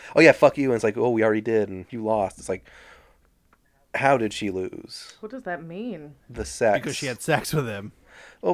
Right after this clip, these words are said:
Speaker 1: be-
Speaker 3: 'Cause part of the rules, Kyle, the part of the rules are that the virgin can't die.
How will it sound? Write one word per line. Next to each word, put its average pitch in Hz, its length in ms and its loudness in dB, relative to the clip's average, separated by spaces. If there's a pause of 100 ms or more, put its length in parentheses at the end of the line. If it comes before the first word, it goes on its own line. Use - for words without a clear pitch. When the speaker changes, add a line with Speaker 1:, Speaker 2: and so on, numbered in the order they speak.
Speaker 1:
be- 135 160 -4
Speaker 3:
'Cause - 260 -8
part 180 260 4
of 156 60 -6
the 170 80 2
rules, 254 380 0
Kyle, 107 520 0
the - 120 -12
part 170 200 -2
of 185 60 -6
the 180 80 -2
rules 165 480 0
are 139 320 0
that 127 360 -4
the 113 180 -12
virgin 135 540 -8
can't 120 440 -14
die. 110 640 -8